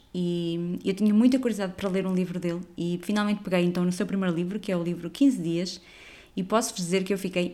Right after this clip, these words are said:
maravilhada. Eu não estava à espera de ter gostado tanto, eu li-o de uma assentada só. Ahm,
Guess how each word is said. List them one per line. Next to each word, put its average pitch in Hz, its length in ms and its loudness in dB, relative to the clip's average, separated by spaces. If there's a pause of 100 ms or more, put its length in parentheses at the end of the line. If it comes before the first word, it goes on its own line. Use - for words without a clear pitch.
(100)
maravilhada. 175 1120 0
Eu 175 180 0
não 185 100 2
estava 208 200 -2
à - 20 2
espera 196 220 0
de 185 100 -4
ter 185 140 -6
gostado 180 300 -4
tanto, 165 340 -4
eu 175 160 -2
li-o 180 220 2
de 175 100 0
uma 202 140 0
assentada 180 420 -4
só. 165 400 -2 (460)
Ahm, 165 460 -2